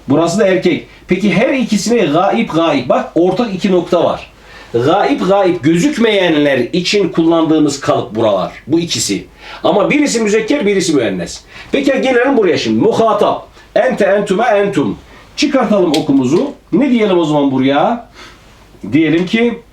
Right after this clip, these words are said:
muhatap yani karşımızda duran bir kimse artı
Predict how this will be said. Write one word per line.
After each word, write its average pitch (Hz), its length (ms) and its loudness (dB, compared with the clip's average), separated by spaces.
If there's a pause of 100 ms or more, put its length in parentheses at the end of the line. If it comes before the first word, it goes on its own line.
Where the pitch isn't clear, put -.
(1900)
muhatap 175 840 0 (2500)
yani 160 360 2
karşımızda 190 840 2
duran 156 280 2
bir 123 160 0
kimse - 540 0
artı 240 680 0